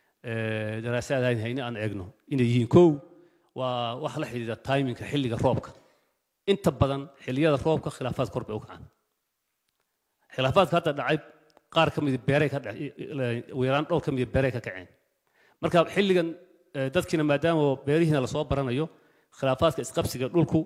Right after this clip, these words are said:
xilliga roobka wuu ka sarreeyaa xilliga jiilaalka, sida caadiga.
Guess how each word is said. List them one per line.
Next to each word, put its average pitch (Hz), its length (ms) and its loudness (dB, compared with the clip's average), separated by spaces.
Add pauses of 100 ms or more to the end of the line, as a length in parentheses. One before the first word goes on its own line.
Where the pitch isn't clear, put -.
(120)
xilliga 156 320 0 (160)
roobka 170 380 4 (160)
wuu - 100 -4
ka 170 120 -4
sarreeyaa 135 520 0
xilliga 123 340 -2 (120)
jiilaalka, 104 420 -6 (420)
sida 147 180 0
caadiga. 107 340 0